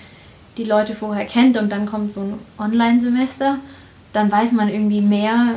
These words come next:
wie die arbeiten vor allem auch. Aber ich musste jetzt auch Prüfungen abnehmen von zweien, die ich einfach noch nie gesehen habe in echt und wo ich nicht weiß, wie die mit einem Ensemble wirklich arbeiten, wenn's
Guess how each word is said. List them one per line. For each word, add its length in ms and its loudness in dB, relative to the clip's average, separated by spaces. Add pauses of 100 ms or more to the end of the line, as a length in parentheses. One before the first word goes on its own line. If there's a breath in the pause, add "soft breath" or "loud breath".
wie 100 -6
die 180 -8
arbeiten 500 -2
vor 100 -6
allem 220 -4
auch. 240 -6
Aber 140 -8
ich 100 -8
musste 220 -6
jetzt 120 -8
auch 120 -12
Prüfungen 380 -4
abnehmen 640 2 (680 loud breath)
von 360 -2
zweien, 720 2 (320)
die 60 -4
ich 160 -6
einfach 220 -10
noch 140 -8
nie 160 0
gesehen 580 2
habe 360 -6
in 220 -4
echt 340 -6
und 180 -6
wo 80 -6
ich 120 -8
nicht 180 -4
weiß, 240 -4
wie 80 -4
die 140 -2
mit 160 0
einem 120 -2
Ensemble 380 -2
wirklich 340 -6
arbeiten, 540 2
wenn's 200 -4